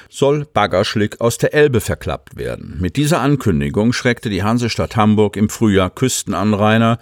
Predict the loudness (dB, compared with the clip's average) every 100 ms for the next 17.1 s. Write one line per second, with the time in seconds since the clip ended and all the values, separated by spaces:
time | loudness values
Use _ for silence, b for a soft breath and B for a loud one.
0 | B -2 0 0 -2 -4 -4 0 0 0
1 | -2 -10 -8 -6 -8 -12 -16 -14 -2 2
2 | 4 4 4 2 0 -2 -2 -2 -4 -2
3 | -2 -2 -4 -8 B -2 -2 -2 0 2
4 | 2 0 -2 -6 -6 -2 -2 0 0 0
5 | 0 0 0 -2 -6 -8 -4 -2 -2 -8
6 | -14 B B B 2 2 0 -6 -6 -4
7 | 0 0 0 -2 -4 0 0 0 0 -4
8 | -10 _ _ _ _ _ -2 0 0 -2
9 | -2 -2 -2 -2 0 0 0 0 0 0
10 | 0 -2 -2 2 4 4 4 2 2 2
11 | 2 2 2 4 2 2 2 2 0 -2
12 | 2 2 2 2 2 2 2 0 -2 -6
13 | -10 -12 -8 -6 -4 -6 0 2 4 2
14 | -4 -2 0 0 -2 -4 -4 -4 -4 -2
15 | -2 0 0 2 0 -2 -2 0 0 -2
16 | 0 0 0 -2 -2 -2 2 2 2 2
17 | -2